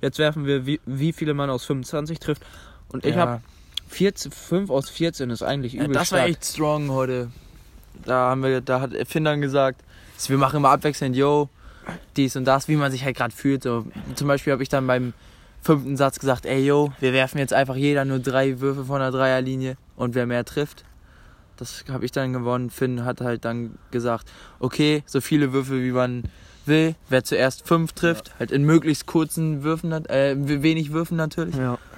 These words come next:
Speaker 2: Da dann halt heute einmal fünf von vierzehn gemacht. Also ich mein, ein blindes Huhn findet auch mal ein Korn, ne?
Speaker 1: Ja.
Speaker 2: Das kommt auch
Speaker 1: Deswegen
Speaker 2: mal vor,
Speaker 1: hast du gestern
Speaker 2: deswegen
Speaker 1: gewonnen.
Speaker 2: gönn ich ihm das
Speaker 1: Deswegen
Speaker 2: heute.
Speaker 1: hast du gestern gewonnen.
Speaker 2: Ja,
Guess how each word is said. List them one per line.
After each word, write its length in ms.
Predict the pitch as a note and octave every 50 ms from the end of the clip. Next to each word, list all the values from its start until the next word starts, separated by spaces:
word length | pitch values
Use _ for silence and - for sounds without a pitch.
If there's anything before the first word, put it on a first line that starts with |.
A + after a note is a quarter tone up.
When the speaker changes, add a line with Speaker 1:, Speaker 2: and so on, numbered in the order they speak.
| - -
Speaker 2:
Da 140 | B2+ B2+ C3
dann 320 | C3 B2+ B2+ B2+ B2 A#2+ - - - - -
halt 180 | B2 A2+ - -
heute 180 | C3 B2 B2+ -
einmal 320 | B2 C3 C3 B2+ B2+ B2+ - - - - - - - - - - - - - - - - - -
fünf 360 | - E3+ E3+ E3 D#3+ D#3 -
von 240 | - - D3+ C#3 B2+
vierzehn 400 | - - G3 - - G3+ G3 G3
gemacht. 420 | F#3+ F#3+ F#3 F#3 F#3 F#3 - -
Also 200 | - D3 C#3 D#3
ich 140 | D3+ D3 D3+
mein, 300 | D#3 D#3 D#3 D#3 D3+ C#3+ C#3
ein 40 |
blindes 380 | C#3 E3 F3+ F3+ F3+ E3+ - -
Huhn 160 | F#3+ F3+ E3+
findet 260 | D#3 - E3+ D#3 D3 C#3+
auch 120 | D#3 F3
mal 120 | F#3 F#3+ F3+
ein 100 | F3+ E3
Korn, 320 | - F3+ F3+ F#3 F#3 F3+
ne? 200 | E3 E3 F3+ A3 - - - - - - - - -
Speaker 1:
Ja. 60 | D3
Speaker 2:
Das 200 | C#3+ C3 A#2 A2+
kommt 220 | - - D3 C#3+
auch 120 | C#3 D3+ D3+
Speaker 1:
Deswegen 260 | D#3 D3+ D3 D#3 D3
Speaker 2:
mal 60 | D3 D3
vor, 60 | C#3+
Speaker 1:
hast 40 | C#3+
du 40 | C3+
gestern 220 | D#3+ E3 - - E3+
Speaker 2:
deswegen 160 | E3+ E3 D3+
Speaker 1:
gewonnen. 200 | D3+ D3+ C3 B2 - - - - - - -
Speaker 2:
gönn 200 | - D3+ D#3 D#3 D3
ich 140 | C3+ - -
ihm 200 | C3 B2 A#2+ A#2
das 260 | A2+ A2+ A2+ - -
Speaker 1:
Deswegen 100 | C#3+ C#3 A#2+
Speaker 2:
heute. 260 | A2+ C#3 C#3+ C#3 B2
Speaker 1:
hast 140 | A#2 A2+ -
du 60 | D3
gestern 320 | D3 D3+ D3+ - E3+ D#3 D3+
gewonnen. 300 | D3+ C#3+ C#3 C3 A#2+ A#2 - - - - - - - - - - - - - - - - - - - - - - - - - - - - - - - - - - - - - - - - - -
Speaker 2:
Ja, 280 | - E3+ F#3+ F#3+ E3 C#3